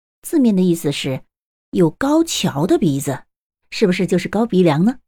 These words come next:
那塌鼻子怎么说呢？塌鼻子我们可以说 flat nose，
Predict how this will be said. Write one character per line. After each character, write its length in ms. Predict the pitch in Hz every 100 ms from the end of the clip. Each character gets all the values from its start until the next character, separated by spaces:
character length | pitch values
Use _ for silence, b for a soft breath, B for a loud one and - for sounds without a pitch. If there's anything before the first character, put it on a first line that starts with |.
| _ _ _ _ _ _ _ _ _ _ -
那 340 | 269 233 226 _ _ _ _ -
塌 280 | - 381
鼻 240 | - 226 190
子 160 | 190
怎 120 | 180 165
么 80 |
说 220 | 165 196 180
呢？ 240 | 160 160 _ _ _ _ _ _ -
塌 220 | 208 208
鼻 180 | 185 170
子 120 | 165
我 40 |
们 140 | 147 165
可 80 |
以 80 | 175
说 340 | 151 165 151 - _ _ -
flat 320 | - 269 - -
nose， 520 | 175 151 143 - -